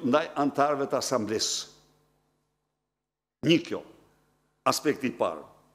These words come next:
Unë jam i pa faj, bashkë kemi vjedh, por burgu është për ju, jo për mua.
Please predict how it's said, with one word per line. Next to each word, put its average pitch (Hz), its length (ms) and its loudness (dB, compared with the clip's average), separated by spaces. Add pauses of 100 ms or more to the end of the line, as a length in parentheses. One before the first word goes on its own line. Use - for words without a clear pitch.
(840)
Unë 185 160 6
jam 160 100 6
i 151 80 4
pa 143 140 4
faj, 165 300 0 (260)
bashkë 170 460 4
kemi 143 180 2
vjedh, 196 320 4 (560)
por 185 320 0
burgu 165 480 6
është - 160 2
për 151 160 4
ju, 185 240 -4
jo 160 80 4
për 143 180 4
mua. 107 240 -4